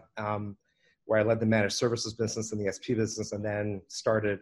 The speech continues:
A P C S, Avaya Private Cloud Services. Um, when we talk about omni-channel, which is every channel, um, video was always, um, an afterthought. And, uh, the ability to incorporate video,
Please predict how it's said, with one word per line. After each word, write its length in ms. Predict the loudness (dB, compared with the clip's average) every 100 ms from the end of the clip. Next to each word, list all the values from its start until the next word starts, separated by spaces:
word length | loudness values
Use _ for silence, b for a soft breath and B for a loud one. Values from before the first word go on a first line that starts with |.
| -6
A 60 | -8
P 160 | -6
C 220 | -6 -2
S, 240 | 0 0 -2
Avaya 280 | 0 0 0
Private 280 | -2 -4
Cloud 240 | -4 -4 -2
Services. 640 | -4 -4 -4 -6 -4 -10 b b b b b 2
Um, 720 | 4 6 4 0 -2 -4 -10 -14 -20 -12 -4
when 160 | 2 2
we 80 | 2
talk 300 | 4 2 4
about 180 | 4
omni-channel, 800 | 4 4 2 -2 -2 -2 -2 -2
which 180 | -4 -2
is 240 | -2 -2 0
every 320 | 2 2 0
channel, 540 | -2 -2 -4 -4 -10 -14 _ _ _ _ -4
um, 560 | 0 2 2 2 -2 -4
video 440 | 2 6 6 6
was 180 | 4 4
always, 600 | 6 6 6 2 -2 -8 -8 -4
um, 380 | 0 0 0 0
an 60 |
afterthought. 580 | 0 2 -2 -4 -4 -6 -10 _ -4
And, 480 | 0 2 2 0 -4 -6 -4
uh, 160 | -4 -2
the 80 | -2
ability 440 | 4 4 6 4
to 40 | 2
incorporate 720 | -2 -2 -2 0 0 0 -4 _ _
video, 580 | 0 2 2 0 -2